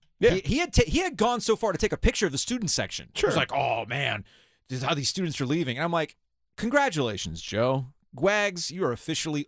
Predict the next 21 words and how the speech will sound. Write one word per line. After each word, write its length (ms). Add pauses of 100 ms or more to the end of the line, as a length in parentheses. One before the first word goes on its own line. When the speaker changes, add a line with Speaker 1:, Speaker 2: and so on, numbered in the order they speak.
Speaker 2:
old. 440
You're 80
now 120
taking 300
pictures 320
of 80
student 340
sections 380
and 80
going, 240
'Back 240
in 100
my 380
day, 340
I 100
went 280
to 100
the 80
student 360
section 340
uphill 560